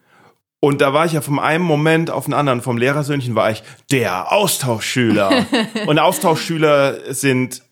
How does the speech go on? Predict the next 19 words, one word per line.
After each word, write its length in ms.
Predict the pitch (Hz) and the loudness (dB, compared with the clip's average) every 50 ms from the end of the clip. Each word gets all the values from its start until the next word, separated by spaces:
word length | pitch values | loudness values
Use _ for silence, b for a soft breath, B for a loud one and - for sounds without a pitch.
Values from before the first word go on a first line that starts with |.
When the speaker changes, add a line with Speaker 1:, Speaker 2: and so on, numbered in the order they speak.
| _ _ _ - - - _ _ _ _ _ _ _ - - - | _ _ _ -20 -20 -20 _ _ _ _ _ _ _ -10 -6 -2
Speaker 1:
cool, 240 | 190 180 143 113 101 | 0 2 2 2 2
egal 380 | - 120 120 139 135 147 156 156 | 2 0 2 2 2 2 2 2
Speaker 2:
Ja. 80 | 156 | 0
Speaker 1:
wie 100 | 151 151 | 0 -2
schlimm 280 | 127 - - 156 170 180 | -2 0 0 0 0 0
sie 120 | 156 160 143 | 0 -2 -2
sind, 380 | 110 107 135 147 185 214 214 | 0 0 0 2 0 0 -2
aber 260 | - - 143 143 147 139 | -2 0 2 2 0 0
die, 200 | 143 147 147 - | 0 -2 -2 -2
Speaker 2:
<laughs> 20 | |
Speaker 1:
aber 240 | 131 139 127 135 127 | -2 0 2 0 0
die, 320 | 110 127 127 127 123 123 | 0 0 0 2 2 2
äh, 720 | 117 - - 113 120 113 117 117 117 117 120 113 107 98 90 - 120 123 127 127 110 101 101 107 101 - - - | 0 0 0 2 2 4 4 4 4 2 2 0 -2 -4 -6 -10 -16 -20 -20 -20 -20 -20 -20 -20 -20 -18 -12 -8
Highschool-Schüler 1160 | - 127 127 156 170 160 - - 175 175 180 175 170 - - - 175 175 170 170 170 160 - | -4 -2 0 0 0 -2 -4 -4 -2 -2 -2 -2 -4 -4 -6 -6 -4 -2 0 0 0 -2 -2
in 220 | - 147 143 139 | -4 -6 -6 -6
den 460 | 139 147 135 131 131 131 131 117 92 - _ _ - | -4 -4 -4 -4 -4 -4 -6 -8 -10 -14 _ _ -4
U 160 | 143 147 139 | -2 0 0
S 320 | - 123 127 - - - - _ | 0 0 -2 -4 -6 -10 -8 _
A, 460 | - 123 110 110 120 135 151 170 170 | 0 2 2 4 4 2 0 -2 -6